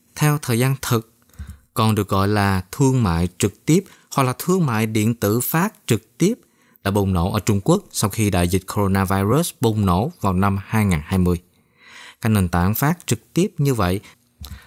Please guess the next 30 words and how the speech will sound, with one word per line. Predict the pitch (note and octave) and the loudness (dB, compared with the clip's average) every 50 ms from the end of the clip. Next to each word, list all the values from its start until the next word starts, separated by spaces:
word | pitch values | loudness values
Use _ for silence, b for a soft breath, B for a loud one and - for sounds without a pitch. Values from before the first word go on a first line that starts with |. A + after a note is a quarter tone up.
| B B - | B B -2
đã | G2+ G2 | -2 -2
khiến | - B2 B2+ D3 | 0 0 0 0
cho | C#3+ - A#2 A2 G#2 | 0 0 0 0 -2
các | - - D#3 F3+ - - | -2 -2 -4 -4 -2 -2
trẻ | A2 G2 F#2+ | -2 -2 0
vị | - G2 G2 | 0 -2 -2
thành | - G#2+ G2+ G2 G2+ | -2 -2 -2 0 2
niên | G#2+ A2 A2 A2 | 2 2 2 2
say | A2 - - A#2+ A2+ A2 | 0 0 0 0 0 2
mê | A2 A2 G#2+ | 2 0 0
các | - D3 F3+ - | 0 -2 -2 0
hành | - A2+ G2 | -2 -2 0
vi | F2+ G2 G2 G2 | 0 0 0 0
boa | - A2+ A2 G#2 G2+ | 0 0 0 2 2
như | G2+ G2+ F#2+ | 2 2 2
vậy, | F2+ E2+ E2 F2 - - - - - | 2 0 0 0 -2 -6 -12 -18 -16
khiến | - - D3+ D#3 F3 G#3+ G#3+ - | -8 -2 0 0 0 0 -2 -4
cho | - B2+ | -4 -2
sức | - - G#3 A3+ - _ | 0 0 -2 -2 -4 _
khỏe | - - G#2+ F#2+ G2+ A2+ - | -6 -2 0 0 0 0 -2
thể | - - G2 F#2+ G#2+ B2 | -2 -2 0 0 0 0
chất | - - E3+ G#3 - B B B B B | 0 -2 -2 -2 -2 B B B B B
và | - A2 A2 | -6 -4 -4
tinh | - - D3+ D3 D3 C#3+ | -2 0 0 2 2 0
thần | - B2 G#2+ F#2+ F2 E2+ - | 0 -2 -2 -2 -2 -2 -2
bị | F#2+ | -2
tổn | F2 F2+ G2 | 0 0 0
hại | A2 G#2 G2+ F2 E2+ | 0 -2 -2 0 0
nghiêm | F#2 G2 G2+ F#2+ F2+ | 2 2 2 0 0
trọng. | - D#2+ D#2 | -2 -4 -4